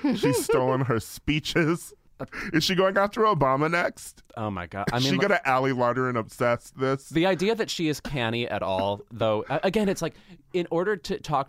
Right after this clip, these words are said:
Speaker 2: to predict what her entire inner life is like, you basically have to assign her qualities that she has not presented to us yet. We, we know nothing about her. She is the nothing entity of all time.
Speaker 1: Hmm. I will say lastly, when Kara was saying about people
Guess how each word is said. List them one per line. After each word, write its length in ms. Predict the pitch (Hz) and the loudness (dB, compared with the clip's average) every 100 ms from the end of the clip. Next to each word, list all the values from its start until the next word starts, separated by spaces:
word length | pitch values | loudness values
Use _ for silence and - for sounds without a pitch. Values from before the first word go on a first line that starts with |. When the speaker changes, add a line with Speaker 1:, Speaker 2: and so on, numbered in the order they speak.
| - | -8
Speaker 2:
to 100 | 143 | -10
predict 460 | 151 151 113 151 - - | -6 -6 -4 -6 -6 -16
what 320 | 127 117 131 - | -12 -4 -4 -2
her 180 | 135 | -6
entire 440 | - 123 113 143 135 | -4 -6 -4 -2 -2
inner 160 | 131 127 | -2 -2
life 240 | 113 117 | -2 -2
is 100 | 120 | -4
like, 160 | 120 107 - - | -6 -6 -10 -8
you 100 | 143 | -6
basically 380 | 165 180 - 156 | -4 -4 -6 -8
have 120 | 160 | -8
to 140 | 135 127 | -8 -10
assign 440 | - - 151 156 | -8 -4 -2 -2
her 120 | 143 | -4
qualities 460 | - 123 110 107 107 | -2 0 0 -2 -6
that 160 | 113 | -8
she 160 | - 135 | -6 -4
has 200 | 131 127 | -4 -2
not 220 | 123 - | -2 -2
presented 480 | 135 107 113 - 98 | -4 -4 -4 -4 -8
to 160 | - 98 | -10 -12
us 180 | 90 | -10
yet. 200 | - - - | -10 -12 -4
We, 200 | 147 156 | -4 -2
we 120 | 156 165 | -4 -6
know 120 | 147 | -4
nothing 460 | 139 156 - 185 | -4 -4 -4 -4
about 300 | 175 143 135 | 0 2 2
her. 140 | 139 131 | 2 -2
She 200 | - 131 | -4 -6
is 140 | 120 | -6
the 180 | 131 127 | -6 -6
nothing 420 | 123 135 143 151 143 | -2 -2 -2 -4 -4
entity 460 | 131 135 120 120 | -4 -6 -10 -8
of 100 | 104 | -4
all 160 | 101 95 | -4 -4
time. 380 | 92 92 - 95 - _ _ _ - | -8 -12 -14 -20 -20 _ _ _ -8
Speaker 1:
Hmm. 220 | 123 107 - _ - | -6 -6 -12 _ -4
I 100 | 151 | 0
will 320 | 175 147 156 160 | 0 2 0 0
say 180 | 156 127 | 0 0
lastly, 380 | 117 117 123 - | 0 0 -2 -6
when 180 | 120 113 | -6 -4
Kara 280 | - 104 98 | -2 0 0
was 160 | 104 | -4
saying 480 | - 98 104 95 104 | -6 -4 -2 -4 -6
about 360 | - 110 107 98 - - - | -4 0 0 -2 -8 -18 -6
people 640 | 131 - 117 104 101 | -6 -2 0 0 -2